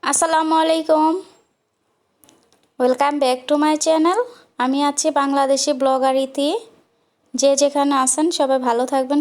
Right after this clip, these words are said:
সুস্থ থাকবেন। আমিও আল্লাহর রহমতে ভালো আছি। নতুন বছরের শুরুতেই বিয়ে খাওয়ার ধুম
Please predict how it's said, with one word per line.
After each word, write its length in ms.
সুস্থ 200
থাকবেন। 320
আমিও 380
আল্লাহর 400
রহমতে 400
ভালো 180
আছি। 240
নতুন 280
বছরের 440
শুরুতেই 440
বিয়ে 280
খাওয়ার 300
ধুম 180